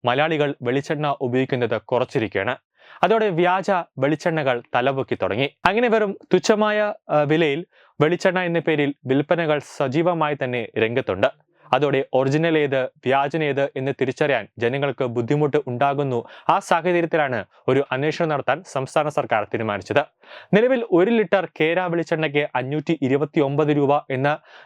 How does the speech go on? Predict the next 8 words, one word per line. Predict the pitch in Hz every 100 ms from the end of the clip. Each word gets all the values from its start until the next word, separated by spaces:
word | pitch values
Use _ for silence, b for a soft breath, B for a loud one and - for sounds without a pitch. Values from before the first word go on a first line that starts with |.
| -
വില | 131 147 196 143
നിലവാരത്തിൽ | 135 151 151 151 147 151 139
എത്തിയ | 131 -
വിവരം | 160 143 135 98 - 127
കഴിഞ്ഞ | 139 151
ദിവസം | 135 131 135
വലിയ | 123 117
വാർത്തയായിരുന്നു. | 107 107 127 135 92 95